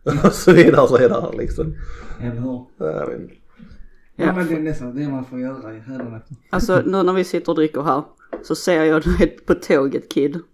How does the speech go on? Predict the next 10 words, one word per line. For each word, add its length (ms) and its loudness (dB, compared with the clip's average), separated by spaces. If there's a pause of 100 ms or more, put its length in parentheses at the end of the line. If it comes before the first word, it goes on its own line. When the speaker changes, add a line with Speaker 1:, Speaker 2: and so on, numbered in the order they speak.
(140)
Speaker 3:
när 140 -6
jag 100 -4
drack 200 -4
min 160 -2
kaffe, 500 -6
den 300 0
jävla 520 -4 (1400)
grejen 680 0
här. 240 -4
Speaker 2:
Ja. 80 -16